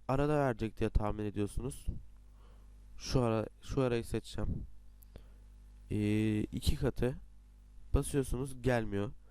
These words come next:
Gene gelmiyor. Ve bu sefer geldi. Gene gelmedi, gene geldi. Çok karma karışık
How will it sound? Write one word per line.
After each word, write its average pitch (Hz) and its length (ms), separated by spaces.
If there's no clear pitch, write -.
Gene 120 240
gelmiyor. 95 440
Ve 107 100
bu 110 60
sefer 120 320
geldi. 113 480
Gene 117 240
gelmedi, 101 440
gene 110 240
geldi. 92 240
Çok 175 160
karma 151 340
karışık - 500